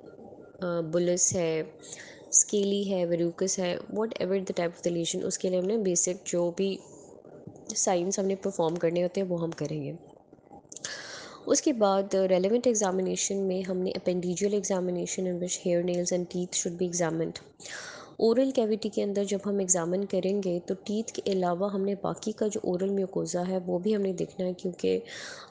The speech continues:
हमने डीडीज़ में अगर linear diarrhea रख रहे हैं तो फिर हमने cobble stoning को नहीं भूलना। Then उसके अलावा अगर हम, अ, अम, अपने mind में रखते हैं, अ, एलपी,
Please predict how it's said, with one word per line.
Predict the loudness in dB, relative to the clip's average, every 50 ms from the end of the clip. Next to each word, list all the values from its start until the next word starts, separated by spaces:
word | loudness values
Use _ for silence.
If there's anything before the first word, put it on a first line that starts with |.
| -2
हमने | 0 0 0 2 2 2 2
डीडीज़ | 2 0 0 0 0 -2 -2 -2 -2
में | -2 0
अगर | 0 0 0 0
linear | 2 2 2 2 2 2 2
diarrhea | 2 2 2 2 4 4 4 4
रख | 4 4 0 0 0 -2
रहे | 0 0
हैं | 0 0 -2 -2 -2
तो | -4 -6
फिर | -6 -4 -2 -2
हमने | 0 0 -2 -2
cobble | 0 -2 0 0 0 -2 -2 -2
stoning | -2 -2 0 0 -2 -2
को | -2 -2 -2
नहीं | -2 0 0 0 0
भूलना। | 0 0 -2 0 0 0 0 -2 -2 -4 -6 -10 -16 -20 -14 -14 -14 -12 -12 -14 -14 -14 -16 -16 -18 -18 _ -2
Then | 2 2 4 4 2 0 -4
उसके | -2 -4 -2 0 0 0
अलावा | 2 2 2 0 2 2 0 0 0 -2 -6 -10 -14 -20 _ _ _ _ _ _ _ _ _ _ _ -16 -14 -12 -4 -2
अगर | 0 0 4 4 4 4 4
हम, | 2 0 0 0 0 0 0 0 0
अ, | 0 0 0 0 -2 -2 -4 -8 -12 -12 -8 -4 0
अम, | 0 2 2 2 2 0 -2 -4 -8 -10 -14 -18 -18 -18 -18 -18 -18 -18 -18 -18 -18 -14 -10 -8
अपने | -2 0 0 2
mind | 2 2 2 2 2 2 2
में | 2
रखते | 2 0 0 -2 -4 -4 -2
हैं, | 0 0 0 0 0 -2 -2 -4
अ, | -4 -4 -2 -2 -2 0 0
एलपी, | 2 2 0 0 -2 -2 -2 -2